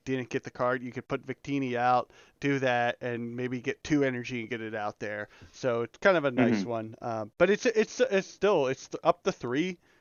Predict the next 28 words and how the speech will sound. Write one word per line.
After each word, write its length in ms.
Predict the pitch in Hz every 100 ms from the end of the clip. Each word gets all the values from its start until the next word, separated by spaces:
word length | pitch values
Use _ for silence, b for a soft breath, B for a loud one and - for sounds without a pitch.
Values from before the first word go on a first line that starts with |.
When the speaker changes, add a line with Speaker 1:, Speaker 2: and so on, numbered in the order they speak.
| _ -
Speaker 1:
any 180 | 123 131
way 140 | 131
you 160 | 143 127
like. 400 | 113 143 - - _ _
Very 240 | 117 123 120
strong. 320 | - - - _ _ _ _ _ _
And, 160 | 135 127 117
and 300 | 139 131 123
to 60 |
Speaker 2:
Very 180 | 127 107
Speaker 1:
any 180 | 180 175
of 80 | 139
the 100 | 127
Speaker 2:
strong. 140 | 131
Speaker 1:
po-, 140 | 139 139
to 220 | - 165 196
any 180 | 180
of 80 | 147
the 80 | 113
Pokemon. 480 | 120 - 117 117 123 _ _ _
Speaker 2:
Um, 260 | - 107 104
so, 600 | 104 139 143 143 151 - - _
yeah, 140 | 147
I 200 | 113 107
mean, 140 | 113 104
there's 180 | 101 -
not 140 | 98
much 140 | 98